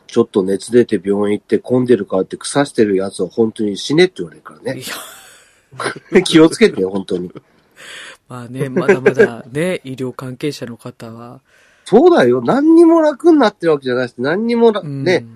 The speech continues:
Speaker 1: 大変さが変わってるわけじゃないんだからさ。
Speaker 2: ええ。
Speaker 1: そうそう。あの頃の気持ちを忘れちゃダメなんだよ。
Speaker 2: そうですね。
Speaker 1: うん。
Speaker 2: うん。
Speaker 1: 無理やり生活をできるように支えてもらってるんだから、僕らは。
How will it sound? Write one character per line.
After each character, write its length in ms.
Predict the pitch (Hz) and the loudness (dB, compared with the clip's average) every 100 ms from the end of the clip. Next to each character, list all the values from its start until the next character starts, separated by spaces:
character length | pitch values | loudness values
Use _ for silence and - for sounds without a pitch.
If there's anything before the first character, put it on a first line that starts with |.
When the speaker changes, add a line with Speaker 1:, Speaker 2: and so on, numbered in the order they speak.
| - _ | -20 _
Speaker 1:
大 200 | - 165 | 0 0
変 160 | 165 165 | 0 -2
さ 120 | 165 | -4
が 100 | 156 - | -6 -2
変 120 | 160 | -2
わ 80 | 160 | -2
っ 60 | |
て 100 | - | -2
る 80 | 180 | -2
わ 60 | 120 | -2
け 40 | |
じ 80 | 101 | -6
ゃ 40 | |
な 120 | 113 | -4
い 40 | 123 | -4
ん 40 | |
だ 80 | 107 | -6
か 60 | 90 | -10
ら 100 | 82 | -10
さ。 200 | 98 90 | -6 -6
Speaker 2:
え 840 | 135 135 127 123 127 123 117 120 | -6 -6 -8 -10 -12 -12 -16 -20
え。 100 | _ _ - | _ _ 2
Speaker 1:
そ 160 | 151 | 4
う 40 | 139 | 4
そ 200 | 139 113 | 2 2
う。 40 | |
あ 60 | 139 | 2
の 100 | 165 | 2
頃 220 | 214 214 | 4 2
の 100 | 165 | 2
気 180 | - 151 | -2 0
持 140 | 143 | 0
ち 100 | - | 2
を 80 | 196 | 2
忘 260 | 123 113 175 | 2 2 0
れ 80 | 185 | 2
ち 80 | 196 | 0
ゃ 80 | |
ダ 140 | 131 101 | -2 -4
メ 100 | 127 | -4
な 80 | 92 | -6
ん 60 | |
だ 80 | 73 | -10
よ。 80 | 101 _ _ | -20 _ _
Speaker 2:
そ 360 | _ - 113 110 | _ -20 -18 -20
う 60 | 117 | _
で 120 | _ | _
す 180 | - _ | -20 _
ね。 480 | 120 143 165 185 185 | -20 -16 -16 -14 -8
Speaker 1:
う 20 | |
ん。 400 | 101 107 202 196 202 | -6 -4 -6 -8 -12
Speaker 2:
う 140 | 190 | -12
ん。 800 | 180 139 139 135 127 120 120 - _ - _ _ _ _ - | -10 -10 -12 -14 -18 -20 -20 -20 _ -20 _ _ _ _ -4
Speaker 1:
無 140 | 117 | -2
理 180 | 165 247 | 2 2
や 140 | 247 247 | 2 4
り 180 | 269 | 4
生 380 | 262 - - 156 | 4 -2 2 2
活 360 | - 147 - 151 | 2 -2 0 2
を 340 | 240 160 87 _ - - - | 4 4 0 _ -20 -14 -2
で 140 | 131 | -2
き 120 | 165 254 | 2 2
る 100 | 233 | 4
よ 240 | 175 147 | 4 4
う 60 | 139 | 2
に 360 | 170 139 98 _ _ _ | 2 0 -4 _ _ _
支 180 | - - - 240 | -12 -10 0 4
え 140 | 262 | 4
て 100 | 262 | 4
も 100 | 240 | 2
ら 100 | 226 | 0
っ 80 | 226 | -2
て 120 | 262 | 0
る 80 | 226 | 2
ん 20 | |
だ 80 | 127 | 0
か 80 | 101 | -2
ら、 60 | |
僕 220 | 107 113 | -4 -4
ら 80 | |
は。 40 | 90 | -6